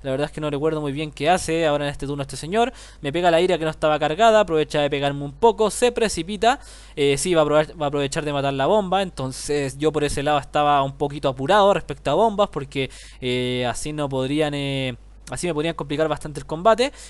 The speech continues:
Aquí la verdad es que quería meterlos a ambos en glifo. No sé muy bien qué hago. Aquí me, me da un lapsus mental y al final, eh, no logro meter en glifo al, al timador, que le pongo ahí un X D porque, eh,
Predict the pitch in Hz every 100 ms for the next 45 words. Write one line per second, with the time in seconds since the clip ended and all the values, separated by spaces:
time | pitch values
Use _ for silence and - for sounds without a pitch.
0 | - 151 151 226 254 247 208 175 185 -
1 | 165 170 185 170 185 175 160 165 170 156
2 | 147 143 220 240 - 214 175 147 190 208
3 | 180 190 196 - 147 220 180 165 139 214
4 | 214 190 147 147 147 165 139 160 180 175
5 | 147 135 127 202 202 160 - 147 156 -
6 | - - 139 135 139 143 165 170 156 147
7 | 160 151 151 175 - 165 147 143 139 135
8 | - - 143 143 151 139 165 226 226 220
9 | 165 156 139 135 147 160 156 147 139 156
10 | 180 147 143 139 - - - 135 139 135